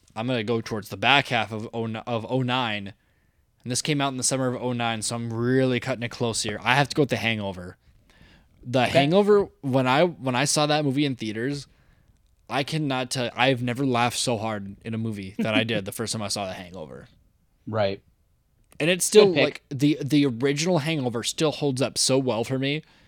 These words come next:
Speaker 1: Just the jokes, the setups, everything about it,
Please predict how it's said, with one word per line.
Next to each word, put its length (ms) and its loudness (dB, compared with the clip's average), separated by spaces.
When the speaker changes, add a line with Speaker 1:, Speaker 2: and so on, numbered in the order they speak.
Speaker 1:
Just 220 -8
the 80 -10
jokes, 540 2
the 100 -10
setups, 600 -2
everything 380 0
about 260 -2
it, 160 -4